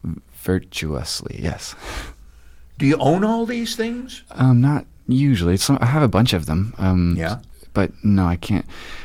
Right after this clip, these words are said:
Speaker 1: I had an accordion for a while. Um, I was borrowing it. Um, Mark's bass is at my house, the big
Speaker 2: Who's Mark?
Speaker 1: stand-up. Mark Haggerty.
Speaker 2: Uh-huh.
Speaker 1: He's, he's my buddy. Um,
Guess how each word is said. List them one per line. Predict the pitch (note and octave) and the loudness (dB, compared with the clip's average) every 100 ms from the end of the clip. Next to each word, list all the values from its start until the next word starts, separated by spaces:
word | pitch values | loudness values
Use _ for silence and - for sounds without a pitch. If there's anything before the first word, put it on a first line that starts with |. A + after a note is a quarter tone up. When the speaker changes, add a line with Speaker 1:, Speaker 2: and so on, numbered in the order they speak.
| - | -4
Speaker 1:
I | |
had | G#2+ G#2+ | 2 4
an | |
accordion | G2+ F#2+ F#2 F2+ | 4 2 2 0
for | - F2+ | 0 -2
a | |
while. | E2 E2 F#2+ A2+ C#3+ | 2 4 4 2 -2
Um, | D#2 E2 D#2 D#2+ - E2 | -2 0 0 -2 -2 -2
I | |
was | F2 E2 | -2 -2
borrowing | D2 D2+ D#2+ F2+ | -2 0 0 0
it. | G2+ A2+ - - | 0 -2 -6 -6
Um, | D#2 D#2+ D2 F2 - - - | -4 -4 -6 -10 -14 -18 0
Mark's | F2+ F#2 - | 2 2 0
bass | - E2 F2 | 0 0 0
is | E2 F#2 | -2 -2
at | |
my | F2 | 0
house, | F#2 F2+ G2 A#2 - - | 0 0 -2 -2 -8 -12
the | - | -10
big | D#2 E2+ | -4 -2
Speaker 2:
Who's | F3 E3+ | -2 -2
Mark? | D#3 | -2
Speaker 1:
stand-up. | E3 F2+ F#2 - | 0 0 -2 0
Mark | A#2 A2 | 2 2
Haggerty. | E2+ D2+ D2 D2+ - | 0 -2 -2 -6 -4
Speaker 2:
Uh-huh. | G#2 - B2+ F3+ | -2 0 2 4
Speaker 1:
He's, | A2+ F2 | 4 2
he's | G2+ F#2+ | 0 0
my | F2 E2 | 2 2
buddy. | E2+ F#2 F#2+ G#2+ | 2 2 0 -2
Um, | F2 E2 | 0 0